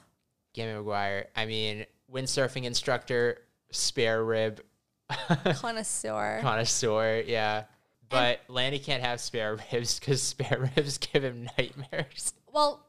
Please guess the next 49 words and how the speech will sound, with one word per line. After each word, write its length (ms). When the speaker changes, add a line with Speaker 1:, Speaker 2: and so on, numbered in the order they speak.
Speaker 2:
yes, 540
and 320
he 180
has 320
church 440
choir 380
practice 1000
tonight. 560
Speaker 1:
Yeah. 320
Um, 440
Speaker 2:
Lanny's 320
in 80
a 40
church 300
choir. 320
Lanny's 280
got 180
pipes. 680
We're 120
just 140
Speaker 1:
Yeah. 80
Speaker 2:
not 180
allowed 280
to 60
hear 220
them. 320
Speaker 1:
I 100
don't 80
know. 80
I 100
thought 240
the 120
dream 320
was 160
the 100
more 260
interesting 460
part 220
of 60
this 320
because 360
he 80
has 240
apparently 460
the 100
same, 480
like, 200
walrus 540
nightmare. 580